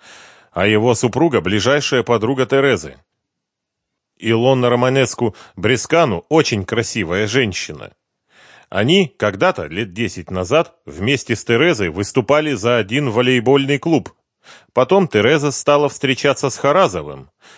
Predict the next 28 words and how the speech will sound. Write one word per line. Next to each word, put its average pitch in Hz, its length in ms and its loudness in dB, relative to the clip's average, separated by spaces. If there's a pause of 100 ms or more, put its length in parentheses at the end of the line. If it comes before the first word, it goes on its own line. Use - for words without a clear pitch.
(180)
а 101 120 -2
ее 127 300 4
подруга 123 480 2
вышла 104 400 0
замуж 110 400 -2
за 95 140 -4
посла 139 480 0
Румынии 113 460 0
в 73 100 -8
Москве». 110 600 -2 (1500)
«Я 90 240 0
обратил 139 440 2
внимание 120 500 0
на 80 100 -4
ее 82 260 -4
высокую 85 480 -6
спортивную 87 640 -4
фигуру 107 500 -2 (280)
и 92 100 -6
крепкое 104 480 -2
рукопожатие», — 90 880 -4 (220)
заметил 73 500 -12
Дронго. 69 460 -16 (960)
«Вы 107 280 -2
еще 156 400 0
не 151 160 2
видели 151 460 2
Илонны», — 117 680 2